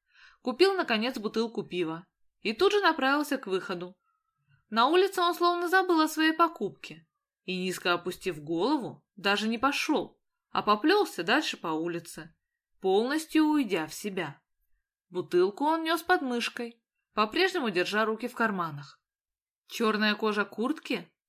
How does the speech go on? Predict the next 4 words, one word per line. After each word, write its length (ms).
отсвечивала 640
зеленоватыми 800
электрическими 800
бликами. 640